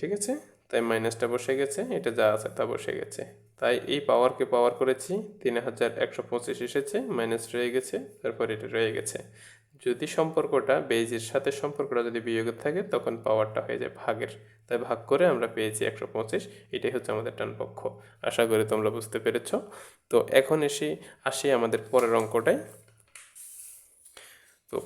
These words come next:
পরে আমাদের অঙ্কটায় কি বলেছে, সেটা একটু আমরা পড়ব, পরে অঙ্কটা বোঝার চেষ্টা করব। তো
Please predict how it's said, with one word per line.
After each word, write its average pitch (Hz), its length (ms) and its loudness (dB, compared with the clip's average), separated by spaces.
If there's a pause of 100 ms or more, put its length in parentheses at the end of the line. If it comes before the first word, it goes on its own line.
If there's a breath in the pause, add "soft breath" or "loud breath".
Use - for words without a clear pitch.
পরে 170 200 10 (120)
আমাদের 123 300 4
অঙ্কটায় 117 400 0
কি - 60 -8 (120)
বলেছে, 113 380 0 (360)
সেটা - 300 -4
একটু - 180 -2
আমরা 110 160 -2 (120)
পড়ব, 113 240 0 (420)
পরে 113 240 2
অঙ্কটা 107 340 -4
বোঝার 123 240 -4 (100)
চেষ্টা 123 240 0 (100)
করব। 107 160 -8 (4000)
তো - 60 -6